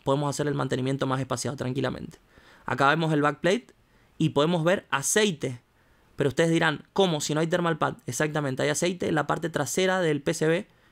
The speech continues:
y no tiene thermal pad. Este aceite lo tiraron. Los thermal pad del front se drenó por los agujeros de los tornillos y pasó al backplate.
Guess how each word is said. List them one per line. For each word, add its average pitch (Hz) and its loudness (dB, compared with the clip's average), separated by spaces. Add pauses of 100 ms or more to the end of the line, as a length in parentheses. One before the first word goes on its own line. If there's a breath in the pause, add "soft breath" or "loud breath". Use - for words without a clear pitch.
(320 soft breath)
y 135 2
no 151 0
tiene 156 0
thermal 139 -2
pad. 127 -6 (440 soft breath)
Este 170 0
aceite 202 0
lo 170 0
tiraron. 135 0 (400 soft breath)
Los 185 2
thermal 196 0
pad 196 2
del 156 0
front 208 0 (540 soft breath)
se 165 2
drenó 160 2
por 139 2
los 139 -2
agujeros 170 0
de 160 2
los 196 -2
tornillos 214 2
y - 0
pasó 151 0
al 143 0
backplate. 127 -4